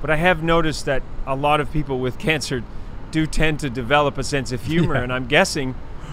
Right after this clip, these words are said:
Speaker 1: it's kind of like y-, you're just in such a dire situation that you gotta try to find the funnier side of things. Like,
Speaker 2: Yeah.
Speaker 1: he told this hysterical story
Speaker 2: <laughs> Yeah.
Speaker 1: about losing all his pubic hair,
Speaker 2: <laughs> Yeah.
Speaker 1: and he went to work, and he was walking, and he had boxers on that day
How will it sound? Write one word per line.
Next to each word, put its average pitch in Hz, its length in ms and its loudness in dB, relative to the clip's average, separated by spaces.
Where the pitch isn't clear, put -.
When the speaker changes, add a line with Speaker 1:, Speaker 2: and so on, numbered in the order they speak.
Speaker 1:
it's - 140 -4
kind 175 280 0
of 127 140 -4
like 131 180 0
y-, 151 200 -8
you're 147 120 -2
just 143 300 -4
in 143 100 -4
such 156 260 0
a 139 60 -4
dire 135 380 4
situation 135 680 0
that 123 120 -6
you 127 80 -6
gotta 131 240 -2
try 131 240 -2
to 127 80 -2
find 131 320 -4
the 123 60 -6
funnier 131 340 -4
side 139 300 2
of 160 80 -4
things. 127 200 -4
Like, 127 120 -2
Speaker 2:
Yeah. - 60 -4
Speaker 1:
he 175 80 -2
told 165 260 4
this 127 180 -4
hysterical 139 680 -4
story 151 440 6
Speaker 2:
<laughs> - 0 -
Yeah. 120 100 2
Speaker 1:
about 139 320 2
losing 151 380 0
all 139 100 -2
his 131 140 2
pubic 156 380 -2
hair, 165 320 2
Speaker 2:
<laughs> - 60 4
Yeah. 180 240 4
Speaker 1:
and 151 100 0
he 156 80 0
went 170 240 0
to 151 100 -2
work, 147 380 0
and 160 120 0
he 165 80 2
was 139 140 -2
walking, 156 520 2
and 151 120 2
he 147 60 2
had 151 160 2
boxers 165 420 2
on 196 180 4
that 202 220 2
day 208 300 10